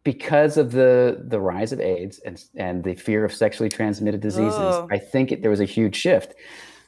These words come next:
Speaker 1: 'Cause look, you're coming, this is the seventies, you're coming out of the late sixties with the Summer of Love, where there's a lot of sexual exploration. And then things shifted in the eighties.
Speaker 2: God, that's so interesting.
Speaker 1: You know?
Speaker 2: Yeah. <laughs> Uh, this is a horrible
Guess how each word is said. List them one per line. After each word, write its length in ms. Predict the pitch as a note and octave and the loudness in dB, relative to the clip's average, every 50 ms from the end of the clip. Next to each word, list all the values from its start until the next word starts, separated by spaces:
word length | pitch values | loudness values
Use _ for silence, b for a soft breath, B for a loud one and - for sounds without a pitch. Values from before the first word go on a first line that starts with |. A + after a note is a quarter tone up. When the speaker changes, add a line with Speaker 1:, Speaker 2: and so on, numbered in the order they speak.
| B _ _ | B _ _
Speaker 1:
'Cause 140 | - A3 - | -8 -2 0
look, 120 | D4+ A#2 | 2 2
you're 80 | D3+ D#3 | 2 2
coming, 340 | - E3 D#3 D#3+ D3 C3+ - | 2 2 2 4 2 2 2
this 140 | C3+ C3+ - | 0 0 0
is 120 | C3 A2+ | 0 -2
the 100 | - A2 | -2 -4
seventies, 560 | - - - G#2 G#2+ C3 B2+ C3+ D3 E3 D3+ | -4 0 2 2 2 2 4 2 2 2 2
you're 80 | A#2+ G#2+ | 0 -2
coming 260 | - - A#2 A2 G#2+ G#2 | -2 -2 -2 0 2 2
out 200 | G2+ G2+ G2+ G2+ | 2 2 2 0
of 100 | F#2+ - | 0 -2
the 80 | G2 | -2
late 280 | F#2 F#2+ G2+ G2+ G2 - | 0 0 0 0 -2 -4
sixties 520 | - - A#2 A2+ - - C3 B2+ B2+ B2 - | -6 -6 -6 -6 -4 -2 0 0 0 -2 -4
with 100 | E2 - | -10 -10
the 60 | F#2+ | -10
Summer 300 | - - G#2+ G2+ G2+ F#2+ | -2 -2 0 0 0 -2
of 140 | F#2 D#2+ F#2+ | -2 0 2
Love, 360 | A2+ B2+ C3 C3 B2+ A#2 G#2+ | 2 4 6 6 4 4 2
where 80 | G#2 | -2
there's 120 | F#2 F2 F2 | -6 -4 -2
a 40 | F#2+ | 0
lot 180 | G2 G2+ G#2 | 2 2 2
of 80 | G2 - | 0 0
sexual 340 | - A2 G2+ - - G2+ F#2+ | -2 -2 -2 -2 -4 -8 -8
exploration. 800 | F#2 - - - G#2 F#2 A#2+ C#3 D3 C#3+ - D3 C3 B2+ B2+ B2+ b b b b b b b b b b _ _ _ | -8 -10 -10 -6 -2 0 0 0 0 -2 -4 -6 -4 -4 -6 -8 b b b b b b b b b b _ _ _
And 200 | - A2 G#2+ G#2+ | -6 -4 0 2
then 260 | B2+ D3+ G#3 A#3 C4 | 2 4 4 4 2
things 560 | A#3+ - D#3 D#3 D3+ D#3 D3 - - - - _ _ | 2 2 0 0 0 0 -2 -6 -10 -12 -14 _ _
shifted 540 | - - - C3+ D3+ - - - G2+ D#2+ D2+ | -10 -2 0 0 0 0 0 -4 -4 -4 -4
in 100 | E2 F#2 | -8 -8
the 120 | F#2 F#2 | -4 -2
eighties. 460 | G2 G#2+ A2+ F2+ D2+ A#1+ - - - _ _ _ _ | -2 -2 -2 -4 -6 -12 -14 -18 -20 _ _ _ _
Speaker 2:
God, 340 | - F3+ G3 A3 A#3 G3+ - | -4 -2 0 0 0 -2 -4
that's 180 | F3 E3+ E3+ - | -6 -6 -6 -4
so 200 | - F3 E3 D3+ | -4 -4 -4 -4
interesting. 680 | E3+ E3+ - G#3 - - - F#2+ D#2+ - B1 B1 - _ _ _ _ _ _ _ _ _ _ _ _ _ - | -6 -8 -10 -12 -12 -10 -10 -10 -10 -10 -14 -18 -20 _ _ _ _ _ _ _ _ _ _ _ _ _ -10
Speaker 1:
You 160 | G2+ G2 F#2 | -6 -6 -4
know? 140 | F2+ F2 - | -4 -4 -2
Speaker 2:
Yeah. 380 | - G#3 A#3 A#3+ G#3 E3+ D#3 - _ | 0 0 2 2 2 2 0 -4 _
<laughs> 80 | - | -6
Uh, 120 | - A#3 G3 - G#3+ | -6 -4 -4 -6 -8
this 140 | - B3 - | -8 -6 -4
is 120 | C#4 A3+ - | -4 -2 -4
a 60 | F#3+ | -6
horrible 880 | - _ - C#4 E4 G4 G4+ F#4 D4+ B3 - A3+ G#3 F#3+ F#3+ G#3 - | -6 _ -2 2 4 6 6 6 6 4 4 4 4 4 2 2 -2